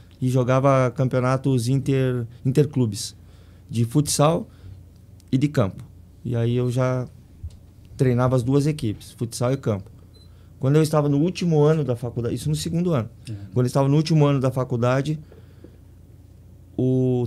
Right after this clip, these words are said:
Speaker 1: técnico do sub-quinze, que hoje é sub-quinze, mas era infantil na época do Paraná Clube, foi fazer um, um jogo treino com a equipe que eu treinava no Juventus.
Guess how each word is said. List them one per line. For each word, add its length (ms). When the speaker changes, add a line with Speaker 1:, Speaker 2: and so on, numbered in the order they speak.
Speaker 1:
técnico 440
do 100
sub-quinze, 800
que 80
hoje 180
é 40
sub-quinze, 500
mas 140
era 120
infantil 520
na 140
época 180
do 100
Paraná 380
Clube, 360
foi 160
fazer 260
um, 180
um 80
jogo 260
treino 400
com 100
a 80
equipe 220
que 80
eu 40
treinava 540
no 200
Juventus. 500